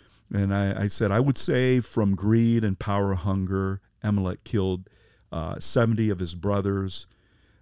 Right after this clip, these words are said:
Um, one of the most evil stories in the Bible. And I said, "Follow Jesus and his teachings,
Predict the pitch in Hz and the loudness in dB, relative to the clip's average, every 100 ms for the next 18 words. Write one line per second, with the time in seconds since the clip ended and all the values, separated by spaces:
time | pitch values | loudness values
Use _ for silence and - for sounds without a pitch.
0 | _ 90 87 92 92 95 95 - _ 127 | _ -6 -4 -4 -6 -6 -10 -16 _ 4
1 | 127 104 107 98 - - 113 110 104 - | 4 4 2 0 -2 -2 0 0 -4 -4
2 | 98 98 98 107 107 95 90 87 90 92 | -2 -2 -2 -4 -4 -4 -4 -4 -6 -6
3 | 92 90 - _ _ _ _ - 92 90 | -8 -12 -18 _ _ _ _ -6 -4 -4
4 | 90 87 92 98 92 98 82 - 101 104 | -4 -8 -8 -8 -6 -6 -6 -4 -2 0
5 | 107 95 95 95 95 98 - 87 82 90 | 0 -2 -2 -2 -2 -4 -6 -6 -6 -6
6 | - - 90 - 90 82 82 | -8 -8 -8 -8 -8 -8 -10